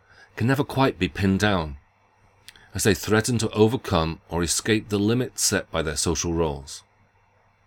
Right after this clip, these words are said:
Hence, the ancestral rebellion of all the bourgeois women in the world, and the fact that there is always something that escapes out over everything.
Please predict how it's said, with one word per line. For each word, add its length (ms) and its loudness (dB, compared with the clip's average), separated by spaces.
Hence, 500 -4
the 120 0
ancestral 560 4
rebellion 480 4
of 100 -2
all 140 8
the 80 8
bourgeois 520 6
women 220 4
in 140 2
the 80 0
world, 440 0
and 120 -4
the 40 -2
fact 320 0
that 240 0
there 140 0
is 120 -2
always 440 4
something 340 2
that 160 2
escapes 800 -2
out 400 -4
over 340 0
everything. 420 -8